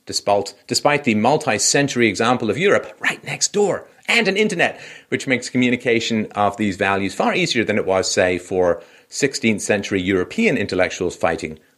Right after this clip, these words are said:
for these things. So the argument that the origins of the conflicts between Europe and the Middle East have some relevance to the current refugee crisis are invalid. Either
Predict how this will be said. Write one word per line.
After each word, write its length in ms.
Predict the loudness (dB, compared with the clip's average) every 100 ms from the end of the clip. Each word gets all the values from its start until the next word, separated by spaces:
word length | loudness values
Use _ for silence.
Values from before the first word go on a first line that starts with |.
| _
for 140 | -2 -2
these 260 | -2 -6
things. 420 | -8 -10 -10 -18 -20 _ _ _ _ _ _ _ _ _ _ _ _ _ _ _ _ _ _ _ _ _ _ _ _ _ _
So 460 | 0 2 2 -2 -8
the 140 | 0 2
argument 440 | 4 2 2 0
that 100 | 2
the 100 | 0
origins 400 | 2 0 0 -2
of 40 |
the 80 | -2
conflicts 520 | -2 0 0 0 -2
between 400 | -2 -2 0 0
Europe 240 | 2 0 0
and 100 | 0
the 40 |
Middle 200 | 0 2
East 160 | 0 -2
have 160 | -4
some 220 | -2 -2 0
relevance 420 | 0 0 -2 -6
to 60 |
the 80 | -8
current 260 | -4 -4 0
refugee 400 | -2 -2 -6 -6
crisis 560 | -2 -2 -2 -2 -4 -4 _ _ _
are 180 | 0 0
invalid. 680 | 2 0 0 -4 -6 -16 -20 _ _ _
Either 400 | -2 0 0 -2